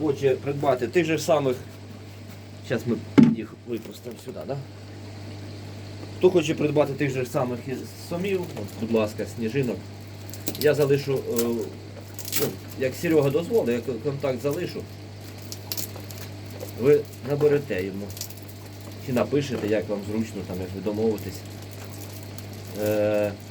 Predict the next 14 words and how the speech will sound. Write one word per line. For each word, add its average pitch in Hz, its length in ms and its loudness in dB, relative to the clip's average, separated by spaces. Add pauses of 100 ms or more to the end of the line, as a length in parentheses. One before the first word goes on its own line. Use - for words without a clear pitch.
(220)
гупі 135 280 2
дуже 117 280 0
в 113 60 2
нього 113 180 4
там 113 240 0 (180)
декілька, 127 480 2 (840)
декілька 160 420 4
пород 147 320 2
гупі. 113 460 2 (280)
І 123 420 2 (800)
канадські 123 580 2
дуже 110 260 0
красиві, 107 640 0 (180)
і 120 600 4